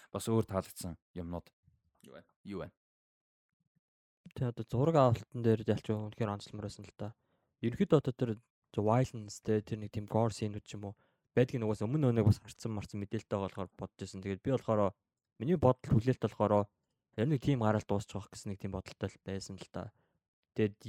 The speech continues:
Speaker 2: юу наа үзэд энэ киног илүү үн-, одоо өндөр үнэлсэн, үнэлэхэд одоо хүргэсэн бэ гэдэг нь болохоор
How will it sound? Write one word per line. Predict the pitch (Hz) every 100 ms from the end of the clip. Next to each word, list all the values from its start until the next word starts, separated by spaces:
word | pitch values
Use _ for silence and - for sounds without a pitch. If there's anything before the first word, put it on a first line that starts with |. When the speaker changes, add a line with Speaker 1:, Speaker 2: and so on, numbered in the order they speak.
| 107
Speaker 2:
юу | 156 165
наа | 131 113 110 117
үзэд | 104 - 104
энэ | 107
киног | 107 101 98
илүү | 95 - 107 95 98
үн-, | 98 - _ -
одоо | 98 101
өндөр | 127 117
үнэлсэн, | 101 98 98 - 101 98
үнэлэхэд | - - - - 107 95
одоо | - 101
хүргэсэн | 101 101 117 113
бэ | 101
гэдэг | - 101
нь | 90
болохоор | 98 92